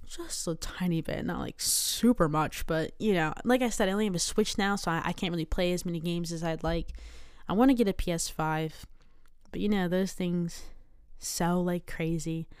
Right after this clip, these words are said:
I don't even know how people are buying them either, because I actually never know when they're in stock.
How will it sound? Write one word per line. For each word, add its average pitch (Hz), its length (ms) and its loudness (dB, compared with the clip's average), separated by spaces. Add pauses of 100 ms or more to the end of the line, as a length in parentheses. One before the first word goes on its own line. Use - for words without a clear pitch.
(300)
I 180 80 2
don't 196 120 2
even 185 120 4
know 170 100 2
how 165 120 0
people 165 480 -2
are 170 140 -4
buying 160 500 0
them 160 380 -2 (200)
either, 170 500 -2 (720)
because 190 220 0
I 196 260 4
actually 208 240 4
never 226 180 8
know 226 140 8
when 202 160 6
they're 170 260 2
in 170 140 -2
stock. 160 560 -2